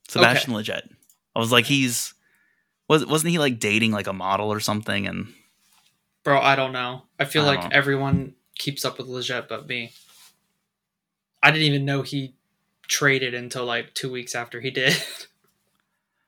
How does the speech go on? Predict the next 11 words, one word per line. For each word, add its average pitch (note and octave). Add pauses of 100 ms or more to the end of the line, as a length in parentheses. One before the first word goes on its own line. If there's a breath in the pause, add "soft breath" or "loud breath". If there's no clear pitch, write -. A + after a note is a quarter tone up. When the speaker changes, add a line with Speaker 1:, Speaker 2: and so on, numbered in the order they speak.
(120)
Speaker 1:
Yeah, G#2
the C#3
point G#3+
being, C3
they A#2
had D3+
Leggett C3+
and G#2 (1500)
he -
was B2+
injured. G#2